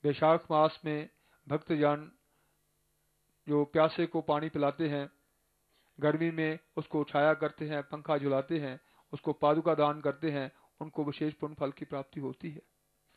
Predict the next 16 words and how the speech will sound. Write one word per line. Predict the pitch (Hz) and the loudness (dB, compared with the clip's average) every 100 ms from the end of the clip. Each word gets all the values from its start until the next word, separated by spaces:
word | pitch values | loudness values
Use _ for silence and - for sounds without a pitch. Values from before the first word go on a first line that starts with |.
| _ _ - | _ _ 4
आज | 147 151 | 4 4
के | - | 0
दिन | 143 147 151 - _ | -2 -2 -6 -20 _
तिल | 160 170 | -2 0
दान | 151 151 156 | 4 2 0
भी | |
करना | 143 147 147 | -4 -2 -2
चाहिए, | 151 147 151 156 | 0 0 0 -2
अर्थात | 147 147 147 - - - | 0 2 0 -2 -14 -6
पितरों | 151 160 156 | -4 -4 -2
का | 147 135 - - _ - | 0 0 -2 -16 _ -6
जो | 139 143 | -6 -4
तर्पण | 151 147 170 | -4 -2 -4
भी | 151 | -6
करना | 143 135 131 | -4 -6 -6
चाहिए। | 131 143 143 143 | -8 -8 -8 -12